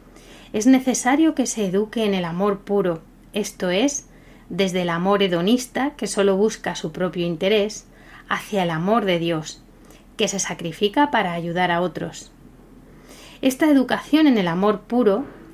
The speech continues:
de donación y santidad, es un camino que lleva toda la vida, pero que hay que desear recorrer. Cuando no se produce y el hombre, el hombre se ancla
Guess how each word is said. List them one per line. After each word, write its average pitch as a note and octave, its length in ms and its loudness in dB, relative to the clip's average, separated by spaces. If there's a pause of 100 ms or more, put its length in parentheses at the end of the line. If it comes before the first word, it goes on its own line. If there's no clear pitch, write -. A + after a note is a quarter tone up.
(120)
de F#3+ 160 0
donación F#3 760 -2
y F3+ 120 -4
santidad, F3+ 680 -4 (800)
es B3 180 0
un G3+ 120 0
camino F#3+ 500 -2
que F#3+ 120 -4
lleva G3+ 260 0
toda A3 280 0
la E3+ 140 -4
vida, F#3+ 320 -2 (200)
pero F#3+ 280 -2
que F#3+ 180 -4
hay C#4+ 160 4
que B3 160 0
desear F#3 560 -2
recorrer. F3 600 -6 (1600)
Cuando G#3 260 2
no C4+ 140 6
se D4 140 2
produce A#3+ 560 4
y F#3+ 80 2
el F3+ 100 2
hombre, G#3 480 2
el G3 160 -2
hombre G#3 400 0
se F#3+ 280 -2
ancla G3+ 580 0